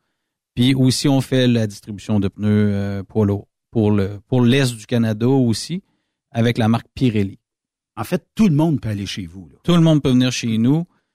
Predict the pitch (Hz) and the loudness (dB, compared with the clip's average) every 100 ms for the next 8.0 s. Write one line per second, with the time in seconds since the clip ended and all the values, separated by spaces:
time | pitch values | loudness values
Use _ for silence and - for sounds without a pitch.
0 | _ _ _ 113 113 113 110 110 110 117 | _ _ _ 0 0 2 0 -2 -2 -4
1 | 120 120 139 123 113 113 107 117 120 131 | 0 2 2 2 2 0 0 0 2 0
2 | 117 107 107 107 107 107 104 110 110 110 | -2 -4 -4 -2 -4 -6 -4 0 2 2
3 | 110 107 101 98 101 95 107 104 107 104 | 2 0 -4 -6 -10 -10 -6 0 0 2
4 | 131 135 - 113 117 135 123 110 123 120 | 0 0 -2 -2 2 2 2 0 -2 -6
5 | 120 113 110 104 117 135 117 - 127 - | -2 -2 0 -2 0 2 0 -2 -6 -6
6 | _ _ _ 123 120 117 123 107 107 120 | _ _ _ 0 0 0 -4 -4 -2 -4
7 | - 110 110 110 110 104 113 107 117 _ | -2 -2 0 0 0 -2 -4 -4 -6 _